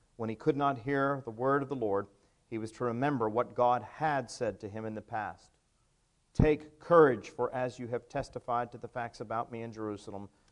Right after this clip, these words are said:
so you must also testify in Rome." This is so important for us as Christians to remember that ours is an historic faith. I know I place a, a special emphasis upon history, but it's so important.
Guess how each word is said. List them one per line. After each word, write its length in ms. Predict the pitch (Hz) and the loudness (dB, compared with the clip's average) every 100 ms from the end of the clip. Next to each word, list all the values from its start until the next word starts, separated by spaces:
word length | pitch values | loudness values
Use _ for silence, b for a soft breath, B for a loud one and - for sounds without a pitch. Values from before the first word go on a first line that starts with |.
| _ | _
so 220 | - 123 | -8 -2
you 160 | 107 107 | -2 -4
must 180 | 104 - | -8 -6
also 340 | 107 101 - 95 | -2 -2 -4 -12
testify 680 | - 101 - - 90 90 - _ _ _ | -8 -10 -10 -8 -6 -6 -8 _ _ _
in 200 | 98 85 | -18 -16
Rome." 280 | 78 76 87 _ _ _ _ _ _ _ _ _ _ _ _ _ | -16 -16 -20 _ _ _ _ _ _ _ _ _ _ _ _ _
This 160 | 220 220 | -6 -4
is 100 | 196 | -2
so 160 | 214 | 2
important 400 | 185 151 170 165 | 2 2 0 -2
for 140 | - 131 | -2 -2
us 180 | 123 123 | -2 -6
as 100 | - | -12
Christians 480 | - 131 - 120 - | -10 -10 -10 -14 -12
to 120 | 131 | -8
remember 400 | 127 143 143 123 | -6 -6 -4 -4
that 180 | 120 - | -4 -6
ours 720 | 160 175 190 202 185 - - - | -2 0 2 2 -2 -8 -20 -8
is 180 | 160 139 | -6 -6
an 120 | 135 | -8
historic 800 | 120 131 - - 165 165 160 - _ _ _ _ _ | -8 -10 -10 0 2 4 2 -4 _ _ _ _ _
faith. 600 | - 151 113 92 - _ _ _ _ _ _ _ _ _ _ _ - | -6 -4 -4 -8 -20 _ _ _ _ _ _ _ _ _ _ _ -16
I 280 | 123 151 | -4 0
know 260 | 170 180 175 | 4 8 8
I 140 | 139 | 8
place 300 | 135 156 143 | 4 0 0
a, 160 | 131 120 | 2 2
a 60 | 131 | 0
special 440 | - 180 180 165 | 2 4 4 0
emphasis 460 | 156 151 135 147 131 | -2 -4 -6 -8 -8
upon 320 | 127 143 131 | -6 -4 -2
history, 320 | 135 160 143 | -2 -2 -4
but 160 | 120 131 | -4 -4
it's 140 | 131 | -4
so 200 | - 151 | 0 2
important. 520 | 151 143 185 190 110 | 2 0 0 0 -4